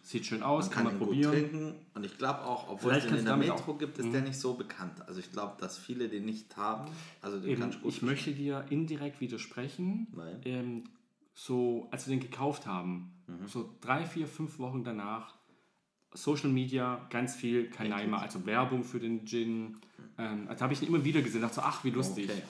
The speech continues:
Speaker 2: ja dann.
Speaker 1: Ja. Aber so bei den ganzen Bubbles, denen wir folgen, habe ich ihn so noch nicht gesehen.
Speaker 2: Deswegen denke ich, dass der, ich glaube auch nicht, dass der bei so vielen Leuten zu Hause steht.
Speaker 1: Ja, aber, also,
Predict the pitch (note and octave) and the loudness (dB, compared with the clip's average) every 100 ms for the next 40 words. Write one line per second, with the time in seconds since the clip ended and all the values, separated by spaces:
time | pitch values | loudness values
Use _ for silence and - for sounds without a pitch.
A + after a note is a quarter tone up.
0 | - - - - G2+ C#3+ C#3+ G#2 - - | -14 -12 -12 -8 -6 -6 -6 -8 -10 -12
1 | - - - - A#2+ - B2 A#2+ A#2+ B2+ | -20 -20 -8 0 0 2 2 2 4 4
2 | A#2+ A#2 A#2 C3 C3+ B2 G#2+ - C3 C#3 | 4 2 2 0 2 0 0 0 2 4
3 | D3 - D3+ D3 - D3+ D3 D#3+ C3 C3 | 0 0 0 -2 -2 -2 -2 -2 -4 -4
4 | C3+ C#3 B2+ B2+ C#3+ C3+ C#3 - C#3 D3 | -2 0 0 0 0 0 -2 -4 0 0
5 | G#2 A2 G#2+ E2+ E2+ G2 F#2 - F2 D#2+ | 2 2 2 0 -2 -2 -4 -8 -12 -10
6 | D#2+ - - - G2 G2 G#2 G#2+ F#2 G2+ | -10 -10 -10 -8 -6 -6 -8 -10 -10 -8
7 | G2 F#2+ F#2+ G2 F2 F#2 - - D#2 E2 | -6 -6 -4 -4 -2 -4 -6 -10 -8 -6
8 | D#2 D#2 - C#2 - G2 - - - B2 | -8 -10 -12 -14 -10 -10 -10 -16 -6 -2
9 | A#2+ F#2+ - F#2+ - - - - A2+ | -2 -4 -10 -12 -12 -16 -6 -2 0